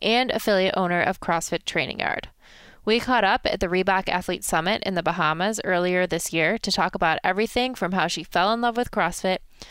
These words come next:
to the evolution of her training and CrossFit Games competition and what drives her to pour her time and energy into coaching others and running her affiliate.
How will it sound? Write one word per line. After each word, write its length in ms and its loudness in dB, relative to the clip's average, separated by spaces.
to 100 -4
the 140 2
evolution 540 2
of 100 -2
her 80 2
training 540 -2
and 120 -4
CrossFit 340 -2
Games 260 -4
competition 760 -2
and 200 0
what 180 2
drives 320 2
her 140 2
to 160 -2
pour 240 0
her 160 2
time 380 0
and 120 -2
energy 460 0
into 180 -4
coaching 400 -2
others 380 0
and 160 -4
running 240 -4
her 140 0
affiliate. 500 -2